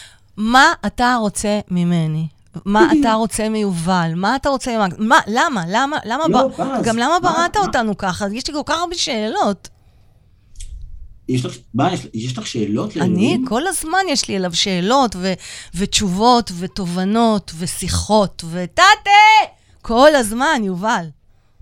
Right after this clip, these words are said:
Speaker 2: מעולה.
Speaker 1: אני לא
Speaker 2: מעולה.
Speaker 1: נראית ככה, נכון?
Speaker 2: מעולה.
Speaker 1: <laughs> כל הזמן,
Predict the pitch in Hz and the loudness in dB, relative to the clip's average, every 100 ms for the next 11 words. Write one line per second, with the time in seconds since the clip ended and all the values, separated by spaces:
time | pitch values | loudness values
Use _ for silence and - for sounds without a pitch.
0 | - 226 233 - - 170 175 247 440 480 | -12 -12 -12 -4 0 2 4 4 6 6
1 | 294 - 240 214 196 185 - 269 415 480 | 4 2 -4 -4 -6 -6 -2 0 0 -2
2 | - - - 311 - 247 240 247 - - | -14 -16 -14 -14 -12 -14 -12 -14 -16 -6
3 | - - - - - - - 226 269 285 | 2 2 2 -4 -6 -14 -8 -2 2 2
4 | 254 220 262 269 | 0 -2 0 0